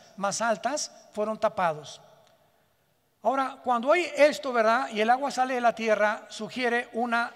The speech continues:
actividad masiva tectónica. Ahora, lo-, los físicos pueden explicar esto. Y esta actividad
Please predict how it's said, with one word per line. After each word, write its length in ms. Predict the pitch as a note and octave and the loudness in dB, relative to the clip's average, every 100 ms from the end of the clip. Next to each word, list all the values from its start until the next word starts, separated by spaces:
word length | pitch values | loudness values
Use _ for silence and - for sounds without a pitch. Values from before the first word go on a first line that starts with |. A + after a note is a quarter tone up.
| - | -8
actividad 840 | C4+ D4 - G#3 G3+ G#3 A3 A#3+ - - - _ | -6 -6 -8 -8 -2 0 0 -2 -10 -20 -20 _
masiva 760 | F3+ G3+ G#3 F3+ - D#4 B3+ B3 | -12 -4 -4 -4 -6 -6 -6 -8
tectónica. 800 | - A3+ - D#4+ F4 C4 F#3+ D3+ - _ _ _ _ _ _ _ _ _ _ _ _ _ _ _ - | -6 -8 -6 -10 -8 -8 -10 -12 -14 _ _ _ _ _ _ _ _ _ _ _ _ _ _ _ 0
Ahora, 280 | G3 C4 | 2 2
lo-, 200 | C4+ B3+ A#3 | -2 -6 -8
los 220 | G#3 - | -8 -6
físicos 520 | D#4+ C#4 D4+ C#4+ - | -6 -6 -6 -8 -8
pueden 240 | A3+ C#4 | -6 -4
explicar 520 | C#4 - G#3 G3+ A3 C#4 | -6 -8 -12 -4 -4 -2
esto. 440 | F4+ - - C#3 - _ _ _ _ _ _ | -4 -6 -16 -18 -20 _ _ _ _ _ _
Y 120 | F#3+ | -4
esta 200 | D4+ - | -2 0
actividad 580 | D#4+ D#4+ C#4 A#3+ C4 | -2 -2 -4 -2 -4